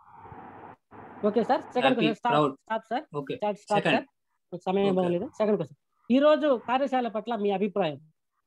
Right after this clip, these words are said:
Speaker 2: ఏమిటి?
Speaker 1: ఈ రోజు కార్యశాల పట్ల మీ అభిప్రాయం తెలపండి సార్.
Speaker 2: ఫీల్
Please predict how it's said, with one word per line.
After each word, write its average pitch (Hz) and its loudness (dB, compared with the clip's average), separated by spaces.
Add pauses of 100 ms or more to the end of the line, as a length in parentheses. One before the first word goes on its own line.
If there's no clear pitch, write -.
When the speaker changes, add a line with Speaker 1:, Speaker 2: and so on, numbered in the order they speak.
(1080)
Speaker 2:
ఏమిటి? 143 -2 (840)
Speaker 1:
ఈ 202 2
రోజు 240 0
కార్యశాల 220 -2
పట్ల 185 -6
మీ 214 2
అభిప్రాయం 196 0
తెలపండి 156 -8
సార్. - -16 (1700)
Speaker 2:
ఫీల్ 180 4